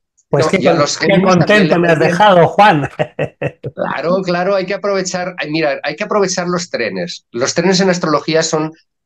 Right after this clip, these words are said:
Speaker 2: eh, los movimientos que establecen. Cuando hay, mm, muy buenas posiciones, hay que enfocarse en hacer las cosas en
Speaker 1: Mm.
Speaker 2: esos momentos. Y cuando no hay buenas posiciones, es buen momento para saberlo,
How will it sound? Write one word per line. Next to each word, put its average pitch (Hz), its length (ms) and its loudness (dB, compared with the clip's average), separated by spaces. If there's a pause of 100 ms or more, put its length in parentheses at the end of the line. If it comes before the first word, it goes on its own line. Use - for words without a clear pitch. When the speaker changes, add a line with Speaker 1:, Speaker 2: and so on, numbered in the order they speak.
(120)
Speaker 2:
eh, 139 160 -2
los 139 180 -2
movimientos 143 720 -2
que - 80 -8
establecen. 107 680 -6
Cuando 123 280 0
hay, 208 320 -2
mm, 147 80 -10 (360)
muy 175 120 4
buenas 165 320 0
posiciones, 170 720 -2 (480)
hay 156 140 -6
que 185 80 -4
enfocarse 185 520 -2
en 147 100 -2
hacer 123 200 -6
las 175 180 -4
cosas 180 380 -4
en 156 140 -4
Speaker 1:
Mm. 190 40 -2
Speaker 2:
esos 196 260 -4
momentos. 113 500 -6 (240)
Y 135 100 -6
cuando 139 300 0
no 151 80 4
hay 196 80 2
buenas 214 240 2
posiciones, 208 720 -2
es - 120 -8
buen 170 200 -2
momento 170 540 -2
para 110 160 -6
saberlo, 175 540 -4